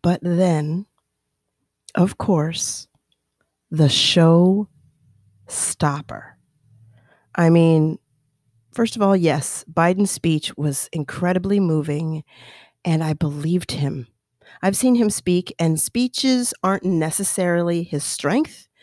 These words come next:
He tends to yell, and he has kind of a "get off my lawn" grandpa look from time to time. And yes, his hair, his little wispy hairs were blowing in the wind. He needed a little more hairspray. But I believed him.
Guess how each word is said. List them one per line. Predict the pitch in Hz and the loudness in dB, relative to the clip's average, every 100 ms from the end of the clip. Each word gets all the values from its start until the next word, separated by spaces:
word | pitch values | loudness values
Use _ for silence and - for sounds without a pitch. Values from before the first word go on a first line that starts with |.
| - - - | -20 -20 -10
He | - | -6
tends | - 160 151 | -2 0 0
to | - 139 | -4 -6
yell, | 135 190 196 190 190 | 0 2 4 4 2
and | 160 151 | -2 -4
he | |
has | 143 139 | -4 -6
kind | - 147 | -6 -6
of | 127 | -6
a | 80 - _ _ | -8 -12 _ _
"get | 165 | 0
off | 156 160 - | 2 0 0
my | 151 147 | 0 0
lawn" | 143 147 151 151 | 0 0 0 0
grandpa | 139 147 170 208 196 | -2 -2 -2 -2 0
look | 190 208 - - _ | 0 -2 -4 -20 _
from | - 202 | -8 -4
time | 214 220 | -2 -2
to | 220 | -4
time. | 226 220 214 214 220 - - - - - | -4 -4 -2 -4 -6 -14 -20 -20 -20 -10
And | - 160 | -4 -2
yes, | 156 175 - | 0 -2 -2
his | 214 202 | -4 -2
hair, | 214 185 185 | 2 2 4
his | 208 165 | 2 0
little | 175 170 | 0 0
wispy | 170 - 190 | -2 -4 -6
hairs | 202 170 175 180 | -4 0 0 0
were | 180 | -4
blowing | 156 151 160 180 | -2 0 2 2
in | 185 | 0
the | 175 | 0
wind. | 160 147 160 | -2 -2 -4
He | - | -6
needed | 151 147 | -6 -6
a | - | -8
little | - | -6
more | 180 190 | -4 -2
hairspray. | 185 143 - - 131 127 156 _ _ - _ _ - | -2 -4 -4 -10 -8 -10 -12 _ _ -20 _ _ 0
But | 277 180 - _ _ _ _ _ _ _ _ _ _ - | 2 2 -2 _ _ _ _ _ _ _ _ _ _ -10
I | 165 | -4
believed | 214 214 233 254 - | -2 2 2 2 -2
him. | 151 139 | -8 -10